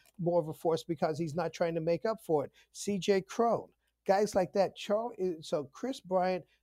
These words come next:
makes a difference throughout the lineup, but I think it's legitimate to be concerned because he had the injuries last year and he's not getting any younger. I think the difference this spring was it was finally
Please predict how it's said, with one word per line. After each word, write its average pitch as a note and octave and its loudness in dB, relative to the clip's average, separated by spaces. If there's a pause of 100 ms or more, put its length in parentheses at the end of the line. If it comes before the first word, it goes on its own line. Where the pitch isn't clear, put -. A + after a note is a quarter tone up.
makes F3+ 0
a - 0
difference D#3+ 0
throughout C#3+ 0
the E3 0
lineup, D#3 2 (420)
but F#3+ 10 (100)
I D#3+ 0
think E3+ -2
it's - -8
legitimate D#3 0
to - -4
be C#3+ -6
concerned D#3 -6 (320)
because D#3 2
he E3+ -2
had D3 4
the D3+ -2
injuries D3+ -6
last D3 -2
year D#3 -4
and C#3+ -2
he's B2+ -8
not D3 -6
getting D3+ -2
any C#3 -4
younger. D#3 -2 (300)
I E3+ 2
think G3 2
the F3+ 0
difference D#3+ -2
this D#3+ -2
spring D3+ -4
was C#3 -2
it E3+ -4
was D3+ -8
finally F#3+ -4